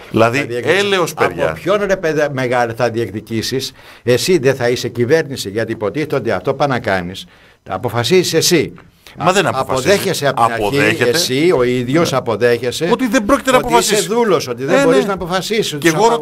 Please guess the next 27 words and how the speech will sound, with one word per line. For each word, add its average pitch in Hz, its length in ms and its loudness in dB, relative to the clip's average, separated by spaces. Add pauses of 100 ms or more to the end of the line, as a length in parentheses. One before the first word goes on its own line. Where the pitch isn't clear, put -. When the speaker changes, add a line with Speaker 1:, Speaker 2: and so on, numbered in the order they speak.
(120)
Speaker 2:
απαγορεύεται. 214 300 0
Speaker 1:
και 160 80 -6
εγώ 180 180 0
ρωτάω 208 260 0
κάτι 202 240 -6
πολύ 190 180 0
Speaker 2:
Γιατί 190 80 0
Speaker 1:
απλό. 170 280 2 (140)
Speaker 2:
το 127 60 -16
διεκδικό 135 560 -2
αυτό 208 220 -2
Speaker 1:
Και 208 60 -4
Speaker 2:
σημαίνει. 220 300 2
Speaker 1:
σε, 196 100 0 (200)
σε - 180 -2
όσους 220 260 2
αυτούς 190 300 -6
που 180 160 0
ελπίζουν 185 640 -2
ή 185 100 -2
έχουν 196 260 0
ελπίδα 196 420 0
στους 170 220 -10
Καραγκουνέους 151 720 -2
και 165 80 -12
τους - 80 -20
Μητσοτάκηδες, 156 560 -6